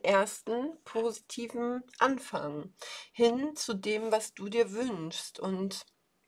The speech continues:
nach dieser Woche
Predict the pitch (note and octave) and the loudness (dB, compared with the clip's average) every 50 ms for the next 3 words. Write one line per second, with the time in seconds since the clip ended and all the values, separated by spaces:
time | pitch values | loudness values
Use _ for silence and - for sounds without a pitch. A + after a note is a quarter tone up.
0 | _ _ _ _ _ _ _ _ _ _ _ _ _ _ _ - - - - - | _ _ _ _ _ _ _ _ _ _ _ _ _ _ _ -18 -18 -16 -16 -16
1 | - - - - - - - _ _ _ _ _ _ _ _ _ _ _ _ _ | -18 -18 -20 -20 -20 -20 -20 _ _ _ _ _ _ _ _ _ _ _ _ _
2 | _ _ _ _ _ _ _ _ _ _ _ _ _ _ _ - A3 A3+ A3 A3+ | _ _ _ _ _ _ _ _ _ _ _ _ _ _ _ 6 10 12 12 12
3 | B3 D4 - - - D#4 D4+ D4 D4 C#4+ C#4+ B3 G#3+ A3 A#3+ B3 - - - D4 | 12 12 12 6 0 0 4 8 10 10 10 10 10 8 6 6 6 4 6 8
4 | C#4+ C#4+ C#4+ C#4+ D4 D4+ D#4+ | 8 10 10 10 8 6 4